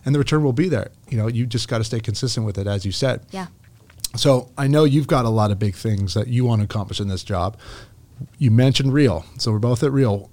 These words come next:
Speaker 1: I know why I came over. I'd love for you to share a little bit of why you jumped over and who are some of the people that kind of inspired you to make that jump.
Speaker 2: Yeah, I started to, I, I looked at 'em all. I looked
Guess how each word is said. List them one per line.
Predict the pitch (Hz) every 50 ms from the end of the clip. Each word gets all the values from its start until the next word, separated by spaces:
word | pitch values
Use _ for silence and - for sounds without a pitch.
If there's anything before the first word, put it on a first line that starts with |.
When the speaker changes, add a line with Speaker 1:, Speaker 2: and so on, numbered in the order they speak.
| _ -
Speaker 1:
I | 110 120
know | 135 156 170
why | 165 151 143 135 127
I | 120
came | 113 - 110 104
over. | 104 104
I'd | 113 110
love | 110 117 120 120 120 113 113 -
for | - 123
you | 117 113
to | 110 104
share | - - 117
a | 110
little | 107 110 110
bit | 104 110
of | 104 98 90 - - - _
why | - 117 117 110 104 104
you | 101 101 107 123 139 143
jumped | 117 107 123 104 95 95 -
over | 104 98 98 95 101 104 101
and | 101 98 98 - - - - - - -
who | - 165
are | 160 147
some | - 165 151
of |
the | 135 113
people | - - 139 127 110 117 120 113 113 110
that | 107 104 107 -
kind | - - 107
of | 104 101
inspired | 101 - - 104 101 98 95
you | 101
to | 98
make | 95 95 90 -
that | - 92 -
jump. | - 104 92 - - - - - - - -
Speaker 2:
Yeah, | - 196 220 226 247 254 233 220 -
I | - 220 247 294
started | - - - 269 247 247 254 262 262 233 214 202
to, | - - - 247 240 226 220 214 208 196
I, | - 220 240 - -
I | -
looked | 233 226 226 226 233 -
at | 240 226
'em | 226 202
all. | 180 202 240 190 160 - - -
I | 208 214
looked | 208 208 214 208 - -